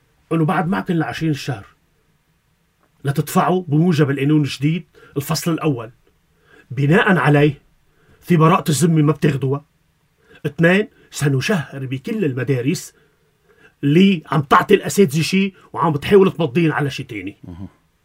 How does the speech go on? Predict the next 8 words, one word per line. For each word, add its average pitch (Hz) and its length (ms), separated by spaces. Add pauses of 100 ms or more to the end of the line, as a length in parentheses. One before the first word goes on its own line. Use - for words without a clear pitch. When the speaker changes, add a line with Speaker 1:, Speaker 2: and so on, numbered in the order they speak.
(1000)
Speaker 1:
وفي 226 200
مجلس 190 340
إدارة 160 240
حيلتئم 156 460
بعد 139 200
عشرين 147 220
شهر 143 360
لب-، 135 120